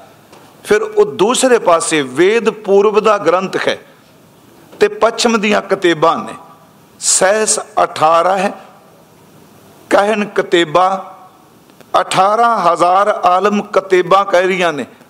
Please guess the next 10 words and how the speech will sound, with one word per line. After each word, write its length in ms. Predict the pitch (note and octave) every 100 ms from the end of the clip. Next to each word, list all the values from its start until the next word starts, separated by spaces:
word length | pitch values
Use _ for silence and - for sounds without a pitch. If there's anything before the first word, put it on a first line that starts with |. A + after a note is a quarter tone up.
| _ _ _ - -
ਪਰ 300 | F#3 F#3 - G#3
ਅਸਲੂ 640 | - G#3+ G#3+ A3+ A3+ - - _ _ _ _ -
ਇੱਕ 380 | B3 - - -
ਧਾਤ, 560 | C#3 E3+ F#3 - - - - _ - _ F#3+
ਅਸਲੂ 380 | - G#3+ G3+ D#3
ਮੁੱਢ, 380 | D3 G3+ G3 - - - - - _ _ _ -
ਸੱਚ 480 | - - A3+ A#3
ਇੱਕ 360 | G#3+ G3+ G#3 G#3+
ਹੀ 160 | B3 A#3
ਹੈ। 320 | G#3+ E3 -